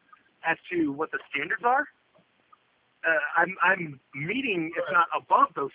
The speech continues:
Speaker 1: standards. So, uh, you know, I,
Speaker 2: Let,
Speaker 1: again, I,
Speaker 2: let me
Speaker 1: that's
Speaker 2: ask
Speaker 1: the only way I
Speaker 2: you,
Speaker 1: can answer that.
Speaker 2: let me ask you a quick question.
Speaker 1: Yeah.
Speaker 2: Okay. Let's, let's think about this from a different perspective.
Speaker 1: Mm-hmm.
Speaker 2: Right?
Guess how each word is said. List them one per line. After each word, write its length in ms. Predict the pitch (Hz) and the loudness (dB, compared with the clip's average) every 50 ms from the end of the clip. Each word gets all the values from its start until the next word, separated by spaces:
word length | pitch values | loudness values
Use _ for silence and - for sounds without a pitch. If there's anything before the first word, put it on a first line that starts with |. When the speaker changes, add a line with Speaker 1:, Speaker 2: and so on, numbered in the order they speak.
| - | -4
Speaker 1:
standards. 480 | - 202 233 254 180 143 120 117 113 - - _ _ _ _ _ _ - | -2 -2 0 0 -2 -6 -10 -10 -12 -14 -20 _ _ _ _ _ _ -4
So, 400 | - 180 170 160 156 156 147 143 _ _ _ _ _ _ _ _ | -2 0 0 0 0 -2 -4 -8 _ _ _ _ _ _ _ _
uh, 480 | - 156 156 156 151 147 143 135 131 - - - _ _ | 0 2 2 4 2 2 0 -2 -6 -8 -14 -20 _ _
you 80 | - 151 | -6 -4
know, 100 | 139 131 | -2 -2
I, 80 | 143 151 - - - 190 | -2 -4 -6 -8 -6 -2
Speaker 2:
Let, 140 | 180 202 196 - 147 | -2 -2 0 0 -2
Speaker 1:
again, 240 | 143 147 190 180 143 | 0 2 2 2 2
I, 160 | 139 131 135 131 - _ _ - _ _ _ _ - | 0 -4 -4 -6 -10 _ _ -20 _ _ _ _ -6
Speaker 2:
let 160 | 170 190 208 | -4 -2 0
me 80 | 220 | 2
Speaker 1:
that's 80 | 202 208 | 2 2
Speaker 2:
ask 60 | 196 220 | 2 2
Speaker 1:
the 40 | 254 | 2
only 80 | 240 220 | 4 4
way 80 | 240 | 4
I 80 | 220 208 | 4 2
Speaker 2:
you, 60 | - 208 | 2 -2
Speaker 1:
can 80 | 196 | -4
answer 320 | 180 180 - - - - - - | -4 -4 -4 -4 -8 -14 -20 -20
that. 80 | - - _ _ _ _ _ _ _ _ - | -20 -20 _ _ _ _ _ _ _ _ -10
Speaker 2:
let 80 | 151 165 | -8 -6
me 140 | 190 190 190 | -6 -4 -4
ask 160 | 185 180 180 - | -6 -6 -8 -8
you 120 | 170 160 151 | -8 -8 -8
a 40 | |
quick 280 | 151 - 143 127 - - | -10 -10 -12 -12 -12 -14
question. 320 | - 110 - - _ _ _ _ _ _ _ _ _ _ _ _ _ _ _ _ - 104 _ _ | -16 -18 -18 -20 _ _ _ _ _ _ _ _ _ _ _ _ _ _ _ _ -20 -20 _ _
Speaker 1:
Yeah. 140 | - 156 147 | -12 -10 -10
Speaker 2:
Okay. 160 | - - 110 101 - _ _ _ _ _ _ _ _ _ _ _ _ _ - - _ _ _ _ | -10 -10 -12 -16 -20 _ _ _ _ _ _ _ _ _ _ _ _ _ -20 -20 _ _ _ _
Let's, 160 | - 156 156 - - | -10 -10 -10 -10 -10
let's 120 | 165 160 - - - | -14 -14 -14 -14 -10
think 220 | 196 202 196 - | -8 -8 -6 -6
about 320 | 196 165 151 170 160 156 160 - | -8 -6 -6 -6 -6 -6 -8 -10
this 100 | 151 147 135 - | -12 -14 -14 -14
from 140 | - 147 139 | -16 -14 -14
a 60 | 131 | -12
different 280 | 127 131 127 123 117 - | -10 -10 -12 -12 -14 -18
perspective. 540 | 110 98 - - 104 98 - _ - 120 - _ _ _ _ _ _ _ _ _ _ _ _ _ _ _ _ _ _ _ _ _ _ - | -20 -20 -20 -18 -18 -18 -20 _ -20 -20 -20 _ _ _ _ _ _ _ _ _ _ _ _ _ _ _ _ _ _ _ _ _ _ -18
Speaker 1:
Mm-hmm. 100 | 135 139 | -14 -12
Speaker 2:
Right? 400 | 185 214 214 _ - 120 131 131 | -12 -12 -14 _ -10 -8 -8 -8